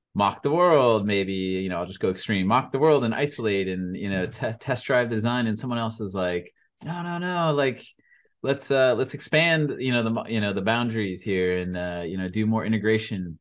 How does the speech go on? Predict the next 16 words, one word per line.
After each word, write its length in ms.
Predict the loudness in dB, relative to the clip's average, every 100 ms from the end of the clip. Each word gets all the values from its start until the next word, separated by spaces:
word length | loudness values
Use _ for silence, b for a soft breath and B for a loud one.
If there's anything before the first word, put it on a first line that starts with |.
| _
but 280 | -14 -10 -4
all, 140 | 0
all 260 | 2 2 2
in 80 | 2
memory, 300 | 0 0 -2
but 140 | -4
do 120 | -6
more 140 | -4 -4
integration." 420 | -4 -4 -6 -14 b b b -4
How 120 | -2
do 60 | -2
you, 80 |
how 80 | -2
do 80 | -2
you 80 | -4
t-, 160 | -4